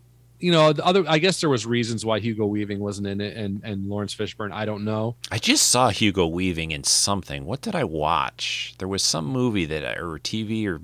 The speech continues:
Speaker 2: something. I'll have to look up on I M D B, but he, I, and I'm like, I, I'm watching it and listening to his voice and like, "Oh, that's Hugo Weaving." Yeah. And, uh,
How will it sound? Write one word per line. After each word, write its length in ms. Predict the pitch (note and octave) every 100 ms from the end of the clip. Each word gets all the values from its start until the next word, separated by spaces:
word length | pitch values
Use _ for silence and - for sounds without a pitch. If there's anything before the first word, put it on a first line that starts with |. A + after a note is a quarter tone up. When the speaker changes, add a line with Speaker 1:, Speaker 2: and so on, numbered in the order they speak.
| E2+
Speaker 2:
something. 500 | - G2 F#2 D2+ C2+ - - -
I'll 60 |
have 60 | A#2
to 80 | A#2
look 140 | A2
up 160 | G2+ F2
on 80 | F2
I 160 | F2
M 140 | E2+ D#2+
D 120 | D#2
B, 200 | D#2 E2
but 180 | D#2 C#2+
he, 140 | -
I, 180 | G2 F#2 - - -
and 120 | F#2
I'm 100 | G2
like, 260 | F2 E2+ -
I, 120 | F#2 - -
I'm 180 | G#2+
watching 500 | F#2 F#2 B2+ - G#2
it 100 | F#2
and 160 | F2+ D#2
listening 320 | A2 - B2
to 100 | G#2+
his 120 | F#2+
voice 560 | D#2+ E2 E2 E2+ - - - - - - -
and 140 | E2+
like, 240 | D#2+ - - _ _ -
"Oh, 120 | D4+
that's 240 | C#4+ - A2+
Hugo 220 | G#2+ C#3+
Weaving." 460 | G3 B3+ C#2 A1 - - - -
Yeah. 300 | C#4 F#3+ F2 - - - _ - _ -
And, 260 | G#2 F#2
uh, 260 | F#2 E2+